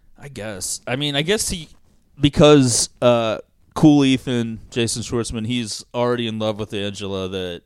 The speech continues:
he becomes suspicious of this Dave guy who writes his number down for her.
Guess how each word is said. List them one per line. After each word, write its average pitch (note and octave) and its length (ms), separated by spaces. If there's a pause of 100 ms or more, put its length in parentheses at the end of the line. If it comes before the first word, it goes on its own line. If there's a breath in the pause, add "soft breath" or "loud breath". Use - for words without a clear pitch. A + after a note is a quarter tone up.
(460)
he B2 300 (100)
becomes A2+ 360
suspicious A2 600
of G2+ 240
this G2 240
Dave G#2 320
guy F#2 260
who G2+ 100
writes F#2+ 300
his F2 140
number F#2 360 (120)
down D#2+ 260
for D2+ 180
her. D2 260